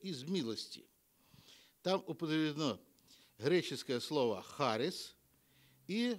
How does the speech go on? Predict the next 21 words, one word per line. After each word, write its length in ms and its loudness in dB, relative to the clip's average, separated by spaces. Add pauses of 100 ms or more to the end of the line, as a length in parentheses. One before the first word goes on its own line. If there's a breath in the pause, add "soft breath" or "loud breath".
(100)
оно 260 0
соответствует 840 2
еврейскому 640 2
слову 380 2 (160)
«хесед». 500 0 (680 soft breath)
«Хесед» — 340 2 (180)
«милость». 680 -4 (920 soft breath)
«Харис», 640 -2 (200)
греческое 500 -6
слово, 300 -4
соответствует 680 -4 (360 loud breath)
еврейскому 520 -2
слову 380 -4 (240 loud breath)
«милость». 580 0 (280 soft breath)
Это 240 0
сострадание 800 0
или 300 -2
оказание 680 -2
милости 500 0
и 40 -4
доброты 540 -2